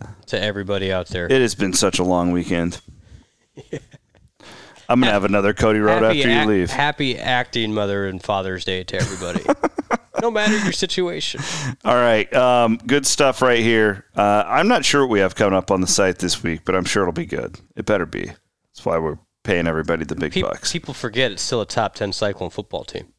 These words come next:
Speaker 1: <laughs>
Speaker 2: That won't be forgotten very long. I booked my tickets for, uh, Big Twelve football media days this week.
Speaker 1: When is it? When are those?
Speaker 2: It's, it's
Speaker 1: Late
Speaker 2: a
Speaker 1: July?
Speaker 2: Wednesday, Thursday this year.
Speaker 1: Oh, okay.
Speaker 2: It's
Speaker 1: Are they
Speaker 2: usually a
Speaker 1: doing it
Speaker 2: Monday, Tuesday.
Speaker 1: in person?
Speaker 2: This, that's the plan,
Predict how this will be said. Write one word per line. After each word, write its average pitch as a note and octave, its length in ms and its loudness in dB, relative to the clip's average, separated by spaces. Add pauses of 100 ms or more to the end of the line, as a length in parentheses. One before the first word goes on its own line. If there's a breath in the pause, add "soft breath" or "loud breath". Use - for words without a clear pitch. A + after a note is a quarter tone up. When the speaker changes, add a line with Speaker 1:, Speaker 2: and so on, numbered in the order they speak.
(140)
Speaker 1:
<laughs> - 40 -2 (760 loud breath)
Speaker 2:
That D3 240 2
won't E3+ 180 2
be D#3+ 120 2
forgotten B2 480 2
very G#2 180 2
long. F2 400 0 (160)
I A#2 160 4
booked C3 300 0
my A#2+ 120 2
tickets A2 440 0
for, G2 340 2
uh, F#2 160 4
Big G2+ 200 0
Twelve G2+ 200 0
football G2 320 2
media A2+ 300 2
days A2 480 2 (100)
this A2+ 240 0
week. A2 240 0
Speaker 1:
When B2 140 -4
is A#2 160 -4
it? - 100 -10
When G2 340 -8 (160)
are G2 140 -6
those? F#2+ 400 -10
Speaker 2:
It's, - 340 -2
it's C#3 160 0
Speaker 1:
Late F3+ 100 2
Speaker 2:
a - 40 2
Speaker 1:
July? G2+ 120 -2
Speaker 2:
Wednesday, D#3 500 2
Thursday - 640 -2 (140)
this - 180 -2
year. G1+ 180 -6
Speaker 1:
Oh, C#3 180 -4
okay. F3 280 -10 (240)
Speaker 2:
It's - 160 -4
Speaker 1:
Are A#2+ 40 4
they - 0 -
Speaker 2:
usually C#3 180 4
a D3+ 100 4
Speaker 1:
doing G#2+ 40 2
it - 100 2
Speaker 2:
Monday, A2+ 240 4
Tuesday. A2 580 0
Speaker 1:
in A#2+ 60 -4
person? D3 420 -4 (100)
Speaker 2:
This, - 220 -4
that's A#2 400 2
the A#2+ 80 -2
plan, C3 460 4